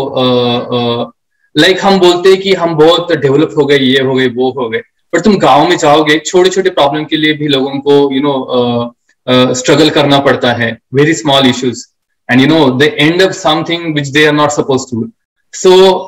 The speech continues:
हमें लगा कि हम सही नीड को एड्रेस कर रहे हैं यहाँ पे। So, at the end of, मतलब, मैं शॉर्ट में बताना चाहूंगा कि at the end of our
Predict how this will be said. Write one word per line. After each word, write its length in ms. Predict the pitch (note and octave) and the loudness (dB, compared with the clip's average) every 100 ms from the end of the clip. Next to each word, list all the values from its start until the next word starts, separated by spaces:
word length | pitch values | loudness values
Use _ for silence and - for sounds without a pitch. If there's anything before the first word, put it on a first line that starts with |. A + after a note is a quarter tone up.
| _ - | _ -10
हमें 220 | D3+ F3 | -2 0
लगा 220 | F#3+ F#3+ F#3 | 2 2 2
कि 120 | F#3+ | -2
हम 220 | E3 F3 | -2 -4
सही 340 | - D#3+ D#3+ | -4 -4 -2
नीड 240 | F3 E3 F3+ | 0 -2 0
को 60 | |
एड्रेस 320 | D#3+ D3 E3 - | 0 0 -2 -2
कर 180 | D#3 | -4
रहे 180 | D3 D3+ | 0 0
हैं 80 | E3 | 0
यहाँ 240 | D3 C3+ | -2 -2
पे। 200 | C3+ C3+ A#3 _ _ _ _ - | -4 -8 -14 _ _ _ _ -4
So, 160 | F3+ E3+ E3+ E3+ - D3 | 0 2 2 -2 -6 -4
at 100 | D3 | 2
the 60 | F#3 F3 | 2 4
end 140 | G3+ | 2
of, 80 | - | 0
मतलब, 180 | C#3+ D3 | -2 0
मैं 100 | D3+ | -2
शॉर्ट 300 | - C#3+ C#3+ | 0 0 0
में 140 | E3+ | -2
बताना 200 | E3 E3 | -2 -4
चाहूंगा 300 | D#3+ D#3+ E3 | -2 0 0
कि 120 | E3 F3+ | 0 0
at 320 | C#3+ C#3+ D3+ | -2 -2 -2
the 160 | D3 | -2
end 160 | E3+ F#3+ | 0 0
of 100 | F3 | 2
our 120 | E3 | 2